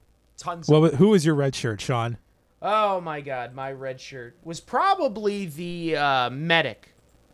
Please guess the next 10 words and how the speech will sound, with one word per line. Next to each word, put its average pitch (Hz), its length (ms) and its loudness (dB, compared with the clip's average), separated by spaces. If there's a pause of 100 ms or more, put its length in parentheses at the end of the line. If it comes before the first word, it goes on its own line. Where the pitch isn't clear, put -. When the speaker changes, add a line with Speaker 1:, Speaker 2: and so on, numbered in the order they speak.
(380)
Speaker 1:
So 160 580 4 (300)
it, 202 340 -8
that 175 200 -2
gets, - 400 -2
uh, - 180 -4
brutally 220 640 4
murdered 143 640 2
by 110 320 4
the 110 220 -2
judges. 110 840 -2